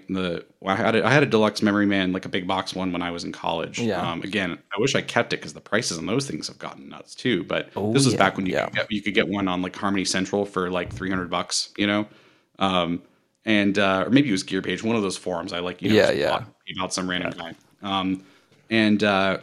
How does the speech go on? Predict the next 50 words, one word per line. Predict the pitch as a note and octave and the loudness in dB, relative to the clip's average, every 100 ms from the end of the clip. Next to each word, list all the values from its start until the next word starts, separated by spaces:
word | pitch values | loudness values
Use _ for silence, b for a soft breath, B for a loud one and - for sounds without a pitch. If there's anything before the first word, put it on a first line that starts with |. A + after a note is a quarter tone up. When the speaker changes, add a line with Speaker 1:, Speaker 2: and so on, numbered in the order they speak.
| - | -4
Speaker 1:
you | G#2+ | 0
know, | G2+ | 4
that | C3+ | 4
one, | A2+ A2 G#2 - | 4 4 2 0
I, | G2+ G2+ G2 F#2+ - | -2 0 0 -4 -4
I | G2+ | -2
learned | G#2+ A#2 G2+ | 2 2 2
the | |
hard | G2 G2 | 2 2
way | G2 | 0
that | F2 | 0
you | |
had | F#2 | -2
to | F2 | -4
recalibrate | F2+ - F2 E2 E2+ | -6 -2 -2 -2 -4
it. | E2+ | -2
And | F#2 | -2
so | - F#2 F2+ | 0 -2 -4
because | - - B2+ | -6 2 4
I, | G#2+ | 4
I | - C3 | 6 4
was | A2 | 4
in | |
college | G2+ G#2+ G#2+ | 0 0 -2
at | G#2 | -4
the | G2 | -4
time, | F#2+ F#2 | -2 -2
so | F#2 | 0
I | G#2+ | 2
ended | A2 G2+ | 2 0
up | F#2 | -2
just | - - | -6 -4
taking | F#2+ G2+ G2+ | -2 0 -2
it | G2+ | -4
to | G2 | -4
one | G2 | -2
of | |
the | F#2 | -2
labs | F2 F#2 F#2 F#2 | 0 2 2 0
and, | F2+ | -4
like, | F2 F2 - | -4 -6 -12
using | F#2+ G2 F#2+ | -8 -4 -2
a | |
scope | F2+ - G2 F#2 | -2 0 -2 -2
and, | F#2+ | -2
like, | F2+ F2 | -4 -4
a | F2 | -4
YouTube | F2+ F#2+ F#2 | -6 -6 -6
video | F2+ F2+ F2 | -4 -4 -4
to | D#2+ E2+ E2 | -6 -8 -10